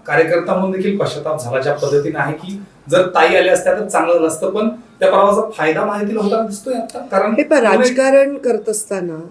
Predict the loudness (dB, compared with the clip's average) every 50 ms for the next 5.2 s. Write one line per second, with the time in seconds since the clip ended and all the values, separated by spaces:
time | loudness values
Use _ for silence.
0 | -18 _ _ _ _ _ _ _ _ _ _ _ _ _ -8 0 4 6 6 6
1 | 6 4 4 4 4 4 0 0 0 0 0 0 0 0 -2 -2 -2 -2 -2 -2
2 | -2 -2 -2 0 0 0 -2 -2 -4 -2 2 2 4 4 4 2 0 -2 -4 -4
3 | -4 -2 -2 -2 -4 -6 -8 -14 -20 _ _ _ _ _ _ _ _ _ 0 2
4 | 2 4 4 4 4 2 0 0 -4 -6 -10 -14 _ _ _ _ _ _ _ _
5 | _ _ -2 0